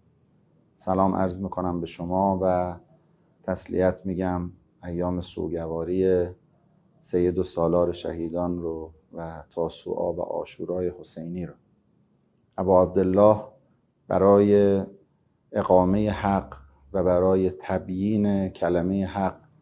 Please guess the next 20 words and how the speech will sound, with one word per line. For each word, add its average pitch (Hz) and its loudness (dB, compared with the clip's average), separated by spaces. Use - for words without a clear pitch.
قیام 90 4
کرد 80 -6
و 80 -8
پایمردی 87 -2
کرد 85 -8
و 78 -6
به 78 -10
شهادت 82 -6
رسید - -12
و 87 -10
حتی 104 -2
بعد 110 2
از 107 0
شهادتش 95 -2
بر 95 0
سر 104 4
نیزه 95 0
قرآن 98 2
می‌خواند 90 0
تا 82 -4